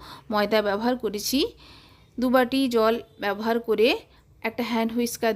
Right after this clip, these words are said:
দিয়ে ভালো করে মিক্সড করে এইরকম একটা ব্যাটার তৈরি করে নিচ্ছি। দেখেই বুঝতে পারছেন ব্যাটারটা ঠিক এইভাবে বানাতে হবে। অপরদিকে চার চামচ মতো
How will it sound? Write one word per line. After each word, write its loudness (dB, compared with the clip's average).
দিয়ে 0
ভালো 4
করে 2
মিক্সড 0
করে 2
এইরকম 2
একটা -2
ব্যাটার 0
তৈরি 0
করে 2
নিচ্ছি। -6
দেখেই 0
বুঝতে -2
পারছেন 0
ব্যাটারটা -2
ঠিক 2
এইভাবে -2
বানাতে -2
হবে। -6
অপরদিকে 0
চার 4
চামচ 2
মতো 0